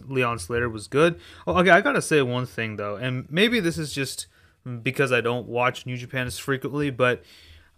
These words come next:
I feel like 'cause the War Dogs, like, they're kind of, feels like they're kinda going back to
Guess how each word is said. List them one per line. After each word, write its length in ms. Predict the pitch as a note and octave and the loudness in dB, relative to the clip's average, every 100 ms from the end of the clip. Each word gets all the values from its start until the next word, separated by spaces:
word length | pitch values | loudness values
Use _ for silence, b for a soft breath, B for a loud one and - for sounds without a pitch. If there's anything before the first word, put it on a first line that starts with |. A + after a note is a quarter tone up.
| _ - | _ -20
I 180 | - D3 | -2 -2
feel 200 | - B3+ | 6 8
like 160 | A#3 - | 8 4
'cause 200 | F3 C#3+ | 0 2
the 100 | C#3 | 0
War 340 | A#2+ B2 D#3+ | 2 4 4
Dogs, 420 | E3+ F3+ F3 D3+ C3+ | 4 2 0 -2 -2
like, 180 | B2+ B2+ | -2 0
they're 140 | C#3+ - - | -2 -2 -12
kind 240 | - G#3 C#4 | 2 4 4
of, 100 | G#3+ - - | -2 -12 -20
feels 260 | - A3+ B3 | -4 0 2
like 120 | F3+ | 2
they're 100 | D3+ | 2
kinda 220 | - F3+ | 4 2
going 420 | B2 B2+ D3+ C3+ | 4 6 6 4
back 360 | A#2 B2+ C#3 - | 6 6 6 0
to 380 | - C3 A#2 | -4 -2 -2